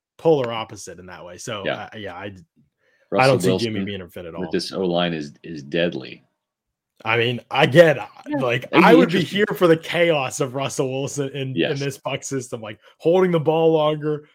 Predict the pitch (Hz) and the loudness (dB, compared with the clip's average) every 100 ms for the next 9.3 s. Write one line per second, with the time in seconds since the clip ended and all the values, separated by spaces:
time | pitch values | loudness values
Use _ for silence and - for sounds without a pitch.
0 | _ _ - 90 143 151 156 135 139 123 | _ _ -2 0 2 0 -2 -4 -6 -8
1 | - _ _ 143 156 143 139 180 175 139 | -10 _ _ -8 -4 -4 -2 0 0 -2
2 | 151 139 131 - _ 113 160 170 - 156 | -2 -2 -6 -10 _ 4 6 6 6 2
3 | 139 135 190 202 175 135 143 139 131 123 | 4 4 4 4 2 2 -2 -4 -4 4
4 | 170 170 151 131 127 113 _ - 143 139 | 4 4 4 4 4 0 _ -2 -2 2
5 | 131 104 95 107 113 120 107 95 90 - | 2 4 2 2 2 2 0 -2 -4 0
6 | 104 - 123 123 135 139 - 113 131 - | 0 4 4 6 4 0 -2 0 0 0
7 | 101 98 120 - 117 - 120 101 98 104 | 0 2 0 0 -4 0 0 0 2 4
8 | 101 92 90 87 - 85 95 98 87 87 | 4 2 0 -4 -8 -4 -2 -2 -2 -6
9 | - 87 80 | -4 -4 -4